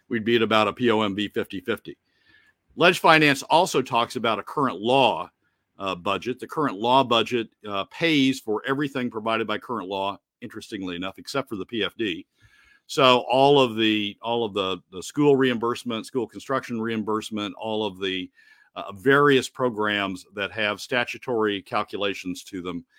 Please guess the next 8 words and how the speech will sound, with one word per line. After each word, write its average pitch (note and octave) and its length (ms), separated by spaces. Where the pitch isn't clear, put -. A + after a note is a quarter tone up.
uh, F#2+ 380
that's A#2 280
what B2 160
the, G2 280
that's A2 220
what G#2+ 160
the, F2 260
uh, E2+ 140